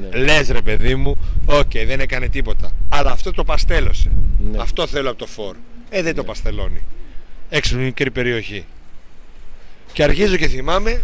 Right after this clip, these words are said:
Speaker 2: όλα αυτά που έγραφαν οι, της Φενέρμπαξε όταν έφυγε, που πανηγύριζαν. Δηλαδή, άμα συνεχίσει έτσι, εκεί θα φτάσουμε. Να πανηγυρίζουμε όταν, άμα θα φύγει. Πρέπει γρήγορα να αλλάξει πράγματα, αν θέλει να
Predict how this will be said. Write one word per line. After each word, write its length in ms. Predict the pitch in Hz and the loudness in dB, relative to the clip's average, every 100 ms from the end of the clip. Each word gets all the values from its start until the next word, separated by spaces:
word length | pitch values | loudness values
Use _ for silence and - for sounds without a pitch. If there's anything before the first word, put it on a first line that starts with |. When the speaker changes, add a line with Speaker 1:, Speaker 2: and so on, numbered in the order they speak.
| - | -2
Speaker 2:
όλα 220 | 196 196 | -2 -2
αυτά 220 | - 196 | -4 -6
που 140 | 185 | -6
έγραφαν 460 | 180 196 185 - - | -6 -4 -2 0 0
οι, 400 | - 131 131 - | 0 0 2 4
της 140 | 143 - | 4 4
Φενέρμπαξε 540 | 135 180 170 139 127 | 4 4 2 0 -2
όταν 220 | 202 185 | -2 -4
έφυγε, 340 | 202 180 - 98 | -4 -6 -6 -8
που 180 | - - | -8 -8
πανηγύριζαν. 680 | 135 135 139 170 139 101 87 - - - - - - - - - - - - - - - - | -8 -8 -6 -6 -8 -10 -16 -18 -20 -20 -20 -16 -8 -8 -6 -6 -4 -4 -4 -2 -2 -2 -6
Δηλαδή, 180 | 107 113 | -4 -4
άμα 160 | 143 | -2
συνεχίσει 560 | 143 143 117 127 - 123 | 0 0 -2 -4 -4 -2
έτσι, 480 | 110 104 - 135 - - - | -4 -4 -8 -8 -2 0 0
εκεί 200 | 147 143 | -2 -4
θα 120 | 220 | -4
φτάσουμε. 520 | - - 98 - - - - - - - | -4 -6 -8 -6 -6 -6 -10 -12 -12 -14
Να 100 | 120 | -10
πανηγυρίζουμε 640 | 127 131 127 165 180 180 | -8 -8 -10 -10 -10 -10
όταν, 120 | 180 | -10
άμα 120 | 170 | -8
θα 120 | 160 156 | -8 -8
φύγει. 380 | - 190 101 - - - - - - - | -8 -8 -10 -10 -10 -12 -12 -12 -12 -10
Πρέπει 200 | 160 165 | -6 -4
γρήγορα 340 | 160 185 190 | -4 -6 -6
να 100 | 180 | -8
αλλάξει 380 | 175 180 196 - | -10 -10 -10 -10
πράγματα, 460 | 208 196 131 98 87 - - | -10 -8 -8 -10 -16 -16 -12
αν 120 | 120 | -10
θέλει 280 | 120 127 117 | -8 -6 -8
να 140 | 113 | -8